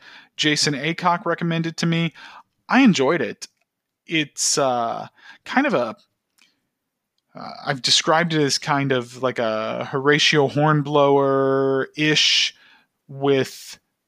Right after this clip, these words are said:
but with airships rather than sailing ships. Sure, you could, you could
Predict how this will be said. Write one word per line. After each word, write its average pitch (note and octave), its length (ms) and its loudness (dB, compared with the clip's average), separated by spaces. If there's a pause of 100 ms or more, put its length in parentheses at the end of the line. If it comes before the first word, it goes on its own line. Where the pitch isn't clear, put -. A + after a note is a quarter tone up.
(220)
but C#3 120 0
with B2+ 140 2
airships C3+ 640 2
rather B2+ 260 0
than A#2 240 -2
sailing C3+ 320 0
ships. C3 240 -2
Sure, C#3 140 -2
you C3 160 -6
could, C3 200 -4 (220)
you E3 100 -4
could D#3 280 -2